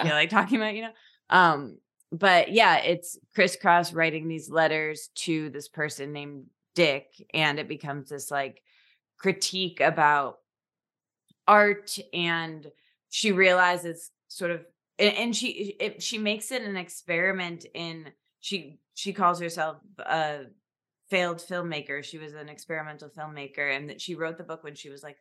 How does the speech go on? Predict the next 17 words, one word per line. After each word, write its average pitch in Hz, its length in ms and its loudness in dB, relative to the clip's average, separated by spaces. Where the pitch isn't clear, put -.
thirty-nine 160 1900 -10
or 285 120 -12
something. 294 260 -14
She 226 120 -8
was 180 120 -6
just 170 180 -12
about 165 220 -8
to 156 100 -18
turn 156 300 -16
thirty, 180 560 -8
or, 202 80 6
I - 20 4
mean, 185 160 -2
just 170 240 -14
about 165 160 -4
to - 80 -20
turn 160 200 -20